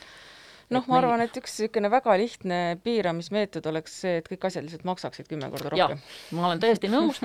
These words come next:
Speaker 1: <laughs>
Speaker 2: aga põhimõtteliselt see ongi süsinikuturu olemus.
Speaker 1: Mhm.
Speaker 2: Süsinikuturg tähendabki seda, et kaubad hakkavad maksma rohkem selle võrra, kui suur on nende jalajälg.
Speaker 1: Jah, ja siis nad, eh, tegelikult ka automaatselt nende disain või toot-, noh,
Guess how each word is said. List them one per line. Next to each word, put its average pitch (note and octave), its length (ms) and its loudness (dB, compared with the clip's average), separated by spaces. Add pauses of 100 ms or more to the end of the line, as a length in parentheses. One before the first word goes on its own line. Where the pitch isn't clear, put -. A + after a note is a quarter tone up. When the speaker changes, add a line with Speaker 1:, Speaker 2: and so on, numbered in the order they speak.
Speaker 1:
<laughs> - 120 -8
Speaker 2:
aga F3 160 4
põhimõtteliselt A3 800 0
see A#3+ 140 -2
ongi G#3 180 -2
süsinikuturu E3+ 720 -4 (840)
olemus. F#3 400 6 (140)
Speaker 1:
Mhm. F#3 380 -10
Speaker 2:
Süsinikuturg A#3+ 800 -4
tähendabki - 520 -6
seda, A#3 360 0 (380)
et D#3+ 140 0 (480)
kaubad G3+ 400 4
hakkavad F3 400 -4
maksma D#3+ 400 -8
rohkem F#3 680 -4
selle G3+ 340 -6
võrra, F#3+ 320 -4 (100)
kui D3 140 -14
suur F3 260 -12
on B2+ 280 -10
nende B2 280 -10
jalajälg. A2+ 540 -8 (160)
Speaker 1:
Jah, D4 220 -6
ja A3+ 100 -10
siis A3+ 160 -10
nad, G#3 140 -6 (100)
eh, F#3 100 -6 (140)
tegelikult G3 480 2
ka G3 80 4
automaatselt G3+ 580 -2
nende E3+ 240 -6
disain G#3+ 400 0
või E3+ 80 -4
toot-, G#3 300 0
noh, F3+ 80 -6